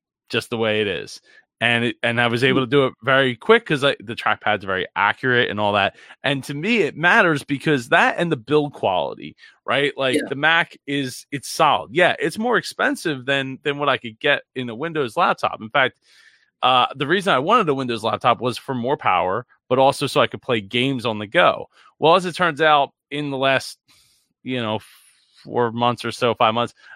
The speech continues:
Speaker 1: I had very small amount of opportunities to actually <laughs> go and play games on the go.
Speaker 2: Mm.
Speaker 1: Uh, you know, it, well, part of the problem is I couldn't be in my office 'cause my daughter would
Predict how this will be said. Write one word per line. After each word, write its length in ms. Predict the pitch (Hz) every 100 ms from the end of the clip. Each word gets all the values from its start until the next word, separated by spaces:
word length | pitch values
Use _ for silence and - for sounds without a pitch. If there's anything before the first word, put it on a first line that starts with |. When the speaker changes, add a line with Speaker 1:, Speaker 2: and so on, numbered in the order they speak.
| -
Speaker 1:
I 80 | 147
had 240 | 143 113
very 340 | 135 151 151 143
small 580 | - 143 147 151 147 107
amount 380 | 127 131 139
of 60 | 117
opportunities 600 | 135 123 120 151 123 113
to 60 | 127
actually 300 | 123 - 143
<laughs> 140 | -
go 140 | 170 131
and 100 | 113
play 200 | 131 117
games 420 | 110 110 107 -
on 240 | - 107 95
the 80 | 95
go. 560 | 165 196 131 104 98 - _ _ - _
Speaker 2:
Mm. 60 | 123
Speaker 1:
Uh, 680 | 123 117 117 110 107 98 - - - -
you 220 | - 147
know, 140 | 131 117
it, 180 | 156 - 151
well, 320 | 160 147 123
part 200 | - 196 175
of 60 |
the 20 |
problem 160 | 160 151
is 80 | 127
I 60 |
couldn't 240 | 123 165 147
be 100 | 135
in 60 | 123
my 140 | 110 -
office 360 | 107 - 101
'cause 140 | - 104
my 120 | 104
daughter 460 | 98 107 110 101
would 220 | 98 104